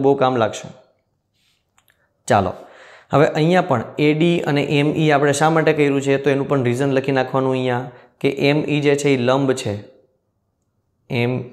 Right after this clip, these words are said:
ઈ લંબ એ ડી છે, એટલા માટે પાયો અને વેધનો ગુણાકાર કર્યો.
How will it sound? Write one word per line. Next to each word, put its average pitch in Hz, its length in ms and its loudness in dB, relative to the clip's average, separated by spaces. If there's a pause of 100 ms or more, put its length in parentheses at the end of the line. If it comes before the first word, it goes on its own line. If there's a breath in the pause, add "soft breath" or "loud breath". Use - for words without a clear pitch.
(160)
ઈ 123 80 0 (120)
લંબ 120 260 -2 (520)
એ 127 140 2
ડી 123 240 0
છે, 127 100 -2 (140)
એટલા 123 300 0
માટે 117 200 2 (140)
પાયો 127 300 2
અને 127 160 -2
વેધનો 123 300 0
ગુણાકાર 120 380 -2
કર્યો. 117 220 -4